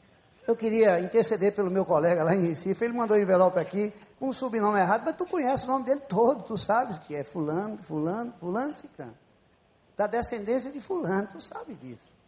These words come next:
Então, coitado do meu colega, vai deixar de ganhar trezentos metros, ele disse, "Não, olha, fulano, separa os trezentos dele também, que ele já ganhou." Aí um camarada disse a mim assim,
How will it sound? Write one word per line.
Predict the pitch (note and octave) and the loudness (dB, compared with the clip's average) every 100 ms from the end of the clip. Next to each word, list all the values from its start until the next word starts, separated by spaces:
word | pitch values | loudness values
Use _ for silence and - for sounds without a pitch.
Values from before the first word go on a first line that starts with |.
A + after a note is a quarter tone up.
| _ _ _ _ - | _ _ _ _ -14
Então, | D#4+ F4+ | -8 -4
coitado | E4 A#3 G#3+ G3 | 0 0 2 2
do | F#3+ | 0
meu | F#3 | -2
colega, | F3 D3 D3 | -2 -2 -2
vai | B3 | -4
deixar | B3 - C4+ | -2 -2 -2
de | |
ganhar | B3+ A3+ A3 | -2 -2 -2
trezentos | A3 A3+ G3+ D4 A3+ | -2 -4 -2 -6 -6
metros, | G#3 B3 B3+ | -2 -2 -4
ele | A3 | -12
disse, | - | 0
"Não, | A#3 | 4
olha, | G3+ E3+ - - _ _ | 4 0 -8 -20 _ _
fulano, | C4 D4+ F4+ D#4 F#3+ B2+ - | 2 10 10 10 2 -6 -14
separa | - D4+ D4+ E4 | 4 4 8 6
os | D4+ | 6
trezentos | - C#4+ A3 C4 G#3+ | 4 4 6 0 2
dele | A3+ A#3+ | 2 4
também, | A3+ A3 C4+ | 0 -2 -2
que | |
ele | C#4 A#3 | -2 2
já | D#4 | 4
ganhou." | D#4 A#3+ G#3 F#3+ - - - - - - - - - - - - - - - - - _ _ _ _ _ _ _ - _ | 6 6 4 2 -6 -18 -18 -18 -18 -20 -20 -20 -20 -20 -20 -20 -20 -20 -20 -20 -20 _ _ _ _ _ _ _ -20 _
Aí | C4+ | -4
um | D4 | 0
camarada | C#4 B3+ A#3 A3 | 2 4 4 0
disse | - | -6
a | G#3+ | -6
mim | G3+ | -4
assim, | F#3+ - F#3+ F3 | -6 -8 -12 -12